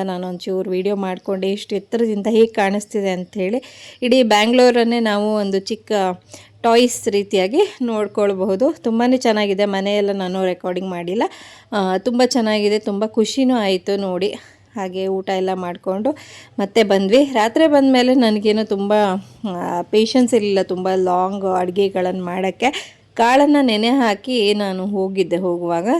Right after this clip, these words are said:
So ಅದೇ ಕಾಳನ್ನು ಬಳಸ್ಕೊಂಡು ಒಂದು ಸಿಂಪಲ್ಲಾಗಿ ಒನ್ ಪಾಟ್ ಮೀಲ್ ರೀತಿಯಾಗಿ ಮಾಡ್ಕೊಳ್ಳೋಣ ಅಂತ ಅಂದ್ಕೊಂಡು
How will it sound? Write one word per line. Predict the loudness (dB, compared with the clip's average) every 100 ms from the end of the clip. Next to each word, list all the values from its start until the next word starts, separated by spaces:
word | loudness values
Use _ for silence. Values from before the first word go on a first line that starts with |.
| -2
So | -2 0
ಅದೇ | 0 -2
ಕಾಳನ್ನು | 0 0 -2 -4
ಬಳಸ್ಕೊಂಡು | -4 -4 -6 -4 -2
ಒಂದು | -4
ಸಿಂಪಲ್ಲಾಗಿ | -4 -4 -4 -4 -4 -2 -2 -2
ಒನ್ | -2 -4
ಪಾಟ್ | -4 -4 -4 -6
ಮೀಲ್ | -4 -4
ರೀತಿಯಾಗಿ | -4 -6 -6 -4 -4
ಮಾಡ್ಕೊಳ್ಳೋಣ | -6 -8 -6 -4 -4 -4
ಅಂತ | -6 -4
ಅಂದ್ಕೊಂಡು | -2 -2 0 0 2 -2